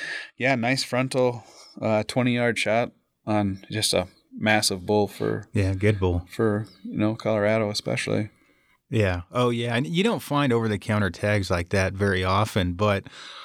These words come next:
Speaker 2: I mean, sorry, I had to make sure that wasn't for me or Frank. That area, like, where you guys went in, is almost seven miles, 'cause it's the same place I go.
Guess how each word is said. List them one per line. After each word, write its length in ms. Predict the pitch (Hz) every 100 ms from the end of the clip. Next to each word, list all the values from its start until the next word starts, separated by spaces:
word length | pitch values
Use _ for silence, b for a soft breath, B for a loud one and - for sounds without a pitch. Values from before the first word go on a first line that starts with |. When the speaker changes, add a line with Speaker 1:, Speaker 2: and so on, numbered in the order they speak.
| B 120
Speaker 2:
I 80 |
mean, 520 | 110 110 104 98 95 92 B B B -
sorry, 300 | - 120 104
I 40 | 95
had 180 | 120 98
to 60 |
make 120 | 104
sure 160 | - 104
that 100 | 98
wasn't 240 | 104 98
for 100 | 95
me 140 | 101 98
or 60 |
Frank. 360 | 92 110 101 101
That 240 | 123 147
area, 680 | 127 139 151 131 104 101 104 147
like, 280 | 113 101 113
where 120 | 104
you 160 | 113
guys 280 | 139 110 98
went 220 | 101 101
in, 500 | 98 98 95 95 101 -
is 180 | 107 104
almost 440 | 117 120 92 -
seven 360 | 110 101 95 92
miles, 480 | 101 113 110 95
'cause 160 | - 98
it's 180 | 92 -
the 60 | -
same 180 | 107
place 280 | 92 98 95
I 160 | 120 139
go. 420 | 113 101 101 98